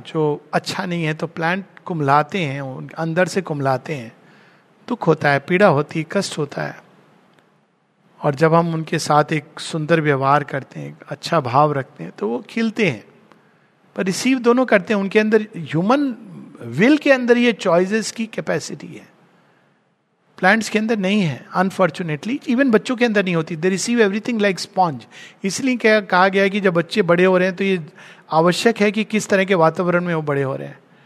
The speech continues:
क्योंकि वो हर चीज को स्पंज की तरह लेते हैं। How does the spiritual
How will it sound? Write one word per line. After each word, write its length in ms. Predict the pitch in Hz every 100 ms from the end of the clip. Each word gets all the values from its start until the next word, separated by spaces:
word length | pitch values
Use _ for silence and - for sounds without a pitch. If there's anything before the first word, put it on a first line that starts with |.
| _ -
क्योंकि 180 | 196 208
वो 60 | 175
हर 120 | 190
चीज 240 | 226 208
को 180 | - 262
स्पंज 400 | - - 175 175
की 100 | 160
तरह 240 | 185 170 147
लेते 280 | 135 127 139
हैं। 160 | 139 - _ _ _ _ _ _ _ _ _ _ _ _ _ _ _ _ _ _ _ -
How 180 | 190 214
does 200 | 214 190
the 260 | 202 185 -
spiritual 520 | 175 175 196 185